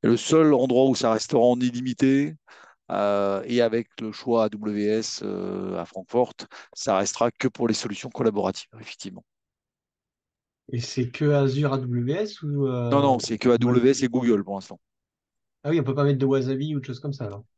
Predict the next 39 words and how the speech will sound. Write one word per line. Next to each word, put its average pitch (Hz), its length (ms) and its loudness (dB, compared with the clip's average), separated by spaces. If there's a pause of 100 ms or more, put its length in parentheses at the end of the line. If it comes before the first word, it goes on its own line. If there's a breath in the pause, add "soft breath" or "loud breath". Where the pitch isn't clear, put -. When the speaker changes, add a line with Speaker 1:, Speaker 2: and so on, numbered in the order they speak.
(100)
Speaker 1:
Pas 135 100 0
pour 165 160 2
l'instant. 151 260 -2 (680)
Ça 104 140 -2
Speaker 2:
Ok. 107 60 -2
Speaker 1:
va 110 140 2
venir 135 420 0
peut-être 113 340 -6
demain, 139 260 -4 (380)
mais, 104 280 -6
euh, 98 380 -2 (200)
pour 131 200 -2
l'instant, 156 640 -2
euh, 101 840 -2
les 101 160 -10
premières 147 420 -4
solutions 143 420 -4
qui - 120 -14
ont 104 60 -8
permis 107 260 -4
de 98 60 -4
lancer 104 200 -6
le - 60 -18
truc 139 220 -4
sont - 200 -6
sur - 320 -4
nos 110 140 0
deux 110 160 0
partenaires 101 420 -2
majeurs 107 380 2
qui - 80 -10
sont 120 120 -6
Google 110 380 0
et 110 80 0
Azure, 113 280 -6
et 117 160 -2
A 110 100 0
W 110 300 -4
S. - 240 -12